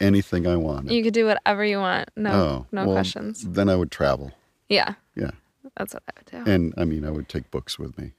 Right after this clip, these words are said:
Speaker 2: I
Speaker 1: so.
Speaker 2: would eat, like, really fancy food.
Speaker 1: Probably, yeah.
Speaker 2: Like, order all the food.
Speaker 1: Like, have a chef.
Speaker 2: Yeah,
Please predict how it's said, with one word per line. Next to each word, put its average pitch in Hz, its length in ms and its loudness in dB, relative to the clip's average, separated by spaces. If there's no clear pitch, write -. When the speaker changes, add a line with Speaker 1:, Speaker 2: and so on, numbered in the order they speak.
Speaker 2:
I 220 80 2
Speaker 1:
so. 214 60 2
Speaker 2:
would 220 120 0
eat, 220 240 -2
like, 220 240 -4
really 190 680 0
fancy - 500 -8
food. - 400 -8
Speaker 1:
Probably, 71 580 -6
yeah. 73 200 -6
Speaker 2:
Like, 196 280 -2
order 190 560 0
all 190 240 0
the 190 120 -4
food. 175 560 -6
Speaker 1:
Like, 80 140 -6
have 73 160 -2
a 71 40 -6
chef. - 600 -6
Speaker 2:
Yeah, 202 460 2